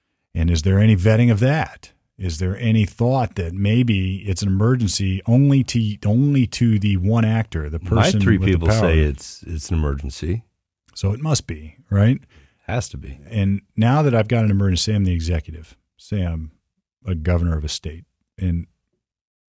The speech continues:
Speaker 1: I declare an emergency, and therefore I have to act. All right. I would say if I'm, if I'm just looking at this, and I'm not talking law, I'm not talking about what it is, I'm talking about a, a, a decent conceptual understanding of it.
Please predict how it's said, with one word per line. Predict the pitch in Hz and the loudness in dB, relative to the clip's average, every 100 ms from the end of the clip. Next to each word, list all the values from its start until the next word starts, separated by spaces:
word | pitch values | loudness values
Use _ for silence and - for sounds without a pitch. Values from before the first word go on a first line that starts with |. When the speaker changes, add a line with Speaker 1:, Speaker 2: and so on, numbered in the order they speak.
| _ _ - | _ _ -2
Speaker 1:
I | 110 | 0
declare | 110 98 - 95 | 0 0 0 2
an | 87 | 2
emergency, | 80 78 73 71 95 - _ _ _ _ _ _ _ _ _ _ _ _ _ _ - | 0 -2 -6 -12 -12 -18 _ _ _ _ _ _ _ _ _ _ _ _ _ _ -4
and | 92 | 0
therefore | 95 123 - 113 | 2 2 2 2
I | 101 | 2
have | 82 85 - | 2 0 -2
to | 87 | -8
act. | - 76 - _ _ _ _ _ _ _ _ _ | -8 -10 -12 _ _ _ _ _ _ _ _ _
All | 90 | -10
right. | 69 - _ _ - | -10 -14 _ _ -4
I | 117 | 0
would | 117 95 | 0 0
say | - 104 90 80 80 _ _ _ - | -2 0 0 -4 -10 _ _ _ -8
if | 90 | -4
I'm, | 107 98 | -2 -2
if | 92 107 | -4 -2
I'm | 107 | 0
just | 98 | 0
looking | 98 113 113 | 0 0 0
at | 87 | 0
this, | 82 80 | -2 -4
and | |
I'm | 98 | -2
not | 120 - | -2 0
talking | 127 117 117 | -2 0 0
law, | 107 120 123 | 2 0 2
I'm | |
not | 117 110 | 0 0
talking | 127 120 | 0 2
about | 110 104 | 2 2
what | 113 113 | 2 2
it | 113 | 2
is, | 107 | 0
I'm | 95 | 0
talking | - 113 | 0 0
about | 107 98 104 - | 0 -4 -6 -12
a, | - | -12
a, | 107 104 104 - | -10 -10 -12 -10
a | 101 | -10
decent | 82 82 131 123 123 | -8 -2 0 0 -4
conceptual | - 101 - 104 - 95 | -2 -2 0 -2 -2 -2
understanding | 90 - 95 85 80 | -2 -2 -4 -6 -6
of | 82 | -12
it. | - | -16